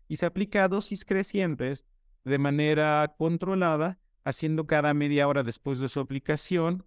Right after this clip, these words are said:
una espirometría y una rinomanometría, y vigilando que esta rinomanometría nos permita un descenso, una, o sea, ese, este proceso se llama rinomanometría anterior,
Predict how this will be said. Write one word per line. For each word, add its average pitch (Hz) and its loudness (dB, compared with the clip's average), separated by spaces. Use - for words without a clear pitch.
una 135 0
espirometría 165 0
y 135 -2
una 139 2
rinomanometría, 131 0
y 143 -4
vigilando 175 0
que 139 -2
esta 143 -4
rinomanometría 180 0
nos 143 -2
permita 143 -2
un 147 2
descenso, 143 -2
una, 160 -4
o - -12
sea, - -6
ese, 165 -2
este 190 -2
proceso 170 -6
se 170 -4
llama 170 0
rinomanometría 139 -2
anterior, 139 0